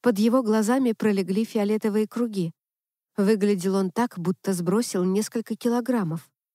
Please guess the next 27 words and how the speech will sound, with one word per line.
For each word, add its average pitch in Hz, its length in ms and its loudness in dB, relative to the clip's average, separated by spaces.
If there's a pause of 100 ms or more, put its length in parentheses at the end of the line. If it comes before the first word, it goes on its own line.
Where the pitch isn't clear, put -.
(680)
"Нет, 208 500 0
нет, 214 380 0 (480)
Гроува. 190 640 2 (680)
Трэвис 240 340 4
скоро 233 380 2
начнёт 226 500 2
своё 220 360 2
обучение. 208 680 -2 (720)
Если 208 400 2
Гроув 190 560 2
услышит 208 460 -2
от 180 100 0
Бенни 180 480 2
или 180 160 0
Тару 208 380 0
про 175 200 -4
Трэвиса... 202 680 -2 (680)
Что - 320 -4
ж, - 240 -12 (420)
мы 226 220 4
в 214 60 2
любом 247 320 4
случае 202 500 2
окажемся 196 560 0
в 170 80 0
безвыходном 190 720 0
положении. 190 720 0